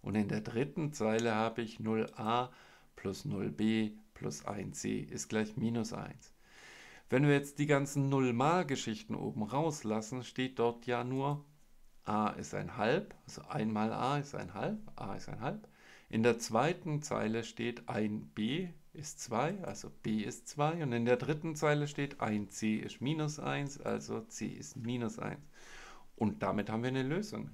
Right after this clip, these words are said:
Wir haben Werte für unsere Unbekannten. Genau diese drei Werte erfüllen jede Gleichung in unserem Gleichungssystem. Wir haben damit angefangen, mit diesem Gleichungssystem. Haben das ja dann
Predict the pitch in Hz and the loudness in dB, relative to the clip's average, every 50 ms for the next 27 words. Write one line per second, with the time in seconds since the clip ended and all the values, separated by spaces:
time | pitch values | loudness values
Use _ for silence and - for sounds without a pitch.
0 | - - - 95 110 110 113 110 107 104 107 110 113 120 123 - - 131 - - | -12 -14 -10 -4 -2 0 2 2 0 2 2 2 2 2 0 0 -2 -2 -2 0
1 | 123 117 113 107 - 135 127 147 143 147 139 131 - 123 120 107 - - - - | -2 -2 -2 -2 -2 0 0 2 2 2 2 2 2 2 2 2 -2 -6 -10 -14
2 | - - - - - - - - - - 113 110 120 117 120 98 98 151 147 147 | -14 -16 -18 -16 -16 -16 -16 -16 -2 2 4 4 6 6 4 4 2 2 2 2
3 | 147 - - 107 107 104 104 107 107 117 127 123 - 123 123 123 123 - - - | 0 0 0 0 0 2 2 2 2 2 2 2 0 0 0 0 -4 -8 -14 -20
4 | - - - - - - - - 98 - - 101 98 98 98 98 95 101 117 127 | -20 -20 -20 -20 -18 -12 -10 -8 -8 -4 -2 0 0 2 0 0 0 2 2 4
5 | 117 123 110 - 101 98 98 98 95 - - 98 101 101 107 104 104 104 104 101 | 4 2 0 0 0 0 0 0 -2 -6 -10 -10 -8 -6 -4 -2 -2 -2 -2 -2
6 | 117 120 113 117 117 113 110 - 120 113 110 - 117 107 - - 95 - - - | -2 0 2 2 2 2 2 0 -2 -4 -2 -2 -4 -4 -4 -8 -10 -10 -12 -18
7 | - _ _ _ _ _ - _ - - - - - - - - - - - - | -20 _ _ _ _ _ -20 _ -20 -20 -20 -20 -20 -20 -20 -20 -20 -20 -20 -20
8 | - - - - - - - 123 127 131 135 143 147 151 165 175 170 - - 139 | -20 -20 -20 -20 -20 -8 2 6 8 8 8 10 8 8 8 6 4 4 2 2
9 | 139 131 131 - - 107 104 101 76 92 104 104 - 123 110 120 120 107 110 110 | 4 4 2 2 2 0 0 0 -4 -6 -4 -4 -2 -2 0 0 0 4 4 4
10 | 110 107 107 - 117 113 110 - 120 113 - - - - - - - - - - | 4 4 2 0 0 -2 0 -2 -4 -4 -2 -4 -6 -6 -6 -10 -16 -20 -20 -20
11 | - - - - - - - - _ _ - - - - - - - - 107 131 | -20 -20 -20 -20 -20 -20 -20 -20 _ _ -20 -20 -20 -18 -18 -14 -12 -8 0 4
12 | 123 123 131 143 143 156 156 147 139 135 135 135 - - 143 143 143 135 139 147 | 8 8 8 8 8 6 4 4 4 4 2 0 0 2 2 4 4 4 2 2
13 | 156 180 185 | 2 -2 -4